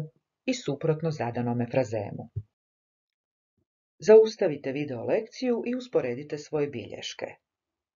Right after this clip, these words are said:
Dakle, frazem „porušiti mostove” znači prekinuti sve odnose. Frazem „porušiti mostove” možemo zamijeniti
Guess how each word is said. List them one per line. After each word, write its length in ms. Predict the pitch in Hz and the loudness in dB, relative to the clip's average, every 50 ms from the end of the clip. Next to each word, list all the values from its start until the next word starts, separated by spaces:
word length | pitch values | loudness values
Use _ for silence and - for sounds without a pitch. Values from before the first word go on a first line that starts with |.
| _ _ _ _ - - _ _ | _ _ _ _ -20 -20 _ _
Dakle, 280 | - 160 - 156 147 139 | -8 -6 -6 -6 -6 -6
frazem 560 | - - 147 135 127 127 120 113 - - - _ _ - | -4 -2 -2 -2 -2 -6 -8 -12 -14 -16 -16 _ _ -2
„porušiti 520 | 165 156 156 165 165 - 135 - - 120 | 0 0 0 -2 -6 -10 -12 -12 -10 -8
mostove” 460 | 120 127 156 202 220 - - 175 127 | -6 -4 -4 -4 -4 -4 -4 -2 -2
znači 600 | 117 117 131 139 180 220 220 - - 220 180 151 - _ _ _ _ | -2 -4 -4 -6 -6 -6 -6 -6 -4 -4 -4 -4 -6 _ _ _ _
prekinuti 580 | - 170 185 208 214 - 240 214 202 - - 110 | -2 -2 -2 -2 -2 -4 -6 -6 -6 -8 -10 -14
sve 260 | 107 - - 160 156 | -10 -4 -2 -2 0
odnose. 560 | 127 110 110 110 - - 113 - - - - - - - _ _ _ _ _ _ _ _ _ _ _ _ _ _ _ _ _ - - _ _ _ _ _ _ _ _ _ _ _ _ _ _ _ - - | 0 -2 -6 -12 -14 -16 -16 -16 -14 -12 -12 -12 -12 -14 _ _ _ _ _ _ _ _ _ _ _ _ _ _ _ _ _ -20 -20 _ _ _ _ _ _ _ _ _ _ _ _ _ _ _ -2 4
Frazem 640 | - 147 135 117 117 117 117 - 160 202 233 262 285 - - - _ _ _ _ _ _ | 6 6 6 6 2 -2 -2 2 4 6 6 6 4 0 -6 -20 _ _ _ _ _ _
„porušiti 580 | - 220 247 254 269 262 - 151 143 - - 131 | 6 8 8 8 6 2 -6 -8 -12 -12 -10 -10
mostove” 640 | 120 113 117 117 - - - 185 185 208 233 247 247 240 - _ _ _ _ _ | -10 -10 -12 -14 -10 -4 -2 0 0 2 0 -2 -2 -4 -14 _ _ _ _ _
možemo 440 | 180 180 220 247 247 285 285 240 165 | -2 0 0 0 0 0 -2 -4 -4
zamijeniti 1000 | - 147 127 131 135 143 156 165 180 214 220 220 - - - 185 175 156 160 | -4 -6 -8 -8 -4 -2 -2 0 0 -2 -6 -8 -10 -8 -4 -4 -4 -4 -4